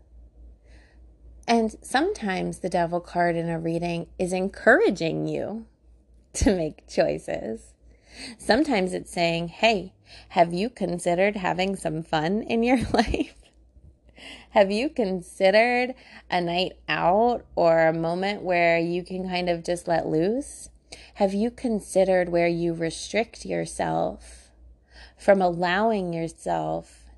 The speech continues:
to have these things that feel indulgent but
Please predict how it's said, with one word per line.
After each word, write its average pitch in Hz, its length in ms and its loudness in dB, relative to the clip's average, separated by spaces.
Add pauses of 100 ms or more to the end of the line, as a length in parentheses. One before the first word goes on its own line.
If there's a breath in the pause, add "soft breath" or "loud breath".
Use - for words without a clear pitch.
(100)
to - 100 -10
have 190 720 0
these 170 280 -4
things 190 420 -6
that 160 240 -4
feel 233 500 2
indulgent 170 880 -4
but 170 220 -4